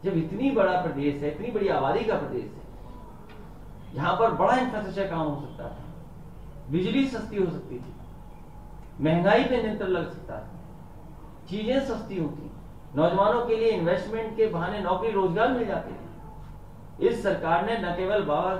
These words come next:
साहब भीमराव अम्बेडकर जी के सिद्धांत को नहीं माना है, वहीं डॉक्टर राम मनोहर लोहिया जी का जो सिद्धांत था कि इनको हक और सम्मान मिल जाए, उस हक और सम्मान को भी छीना जा रहा है।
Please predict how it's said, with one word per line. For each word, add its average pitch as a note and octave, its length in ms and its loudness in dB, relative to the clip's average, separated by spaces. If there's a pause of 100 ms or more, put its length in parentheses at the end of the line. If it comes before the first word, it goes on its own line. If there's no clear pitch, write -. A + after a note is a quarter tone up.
साहब F3 260 -2
भीमराव F3+ 280 -2
अम्बेडकर F3 440 0
जी E3+ 140 -4
के F3+ 100 -2
सिद्धांत D3+ 560 -2
को G3+ 140 2 (640)
नहीं G#3+ 320 4
माना G#3+ 240 4
है, F#3+ 120 2
वहीं F3 260 2
डॉक्टर D#3+ 260 0
राम F3 180 0
मनोहर G3+ 200 0
लोहिया F#3 260 6
जी A#3 140 0
का A3+ 100 4
जो G3 160 -2
सिद्धांत D#3 380 -4
था - 200 -8 (2250)
कि F3 60 2 (1500)
इनको A3 280 8
हक - 240 2
और B3 120 6
सम्मान G#3 360 2
मिल F#3 140 0
जाए, - 220 -4 (720)
उस A3+ 220 6
हक D#3+ 160 -2
और F3 140 0
सम्मान C#3+ 300 2
को C#3 80 -2
भी C3+ 120 -2
छीना B2 240 -8
जा - 100 -8
रहा - 160 -12
है। - 60 -14